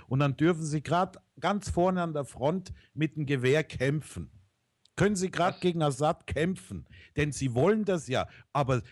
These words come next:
Speaker 1: äh, und, und wenn Sie sich weigern, dann sind Sie ein Feigling. Denn Sie können nicht hergehen und sagen,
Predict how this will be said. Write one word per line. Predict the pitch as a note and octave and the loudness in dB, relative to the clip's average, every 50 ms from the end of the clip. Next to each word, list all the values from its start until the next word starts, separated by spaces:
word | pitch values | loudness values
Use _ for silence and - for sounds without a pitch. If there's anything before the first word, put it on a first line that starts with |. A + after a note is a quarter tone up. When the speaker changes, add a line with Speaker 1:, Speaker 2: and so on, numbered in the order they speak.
| - _ - | -18 _ -6
Speaker 1:
äh, | A#2+ C#3+ | -6 -4
und, | - - D#3 D3 B2+ - | -4 -2 -4 -4 -4 -6
und | - G#2 C#3 C3 | -6 -6 -4 0
wenn | A#2+ C3+ C#3 C3 | 0 0 0 0
Sie | - B2 | -4 -6
sich | A#2+ - G#2+ A2+ G#2+ F2+ F2 | -8 -6 -8 -8 -8 -4 -2
weigern, | A2+ C3 E3+ G#3+ A3+ F#3+ A3 G#3 C#3+ F#2+ - _ _ _ _ _ _ _ _ _ | 0 2 2 2 2 2 0 -2 -2 -4 -10 _ _ _ _ _ _ _ _ _
dann | - B2+ B2 A2+ | -4 -4 -4 -4
sind | G#2+ - B2+ B2 A2+ | -6 -10 -12 -10 -8
Sie | - B2 | -6 -4
ein | A#2+ A2 | -4 -4
Feigling. | G2+ - - G#2+ G#2+ B2 D#3 D3+ - C#3 G#2 D#2 D2 C#2+ - _ _ _ _ _ _ _ _ _ _ _ - | -4 -4 -2 0 0 0 0 0 -2 -2 -2 -4 -6 -12 -18 _ _ _ _ _ _ _ _ _ _ _ -4
Denn | - C3 C3+ | -4 -4 -4
Sie | G#2+ C3+ C3 | -4 -6 -6
können | - C3+ D#3 F3 F#3+ F#3 | -2 -2 0 0 0 -2
nicht | F3+ E3+ D3 - - | -2 -4 -4 -4 -2
hergehen | B2+ C3 D#3 F3+ E3+ - F#3 F#3 F#3 F3 | 0 0 0 0 0 0 2 2 2 0
und | A#2 C#3+ B2+ - | -2 -6 -6 -2
sagen, | - A#2+ A#2 C3 D3+ F3 E3 F3+ | 0 0 2 2 2 0 -2 -6